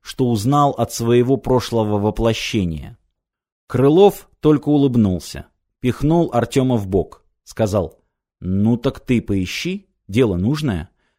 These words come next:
Только давно уплыла та флешка в канализацию.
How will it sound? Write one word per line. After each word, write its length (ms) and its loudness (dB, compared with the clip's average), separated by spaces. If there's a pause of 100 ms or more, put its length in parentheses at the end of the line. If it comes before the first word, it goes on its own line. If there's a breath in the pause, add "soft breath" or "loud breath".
Только 280 0
давно 500 2
уплыла 800 0
та 180 0
флешка 500 2
в 60 -8
канализацию. 880 0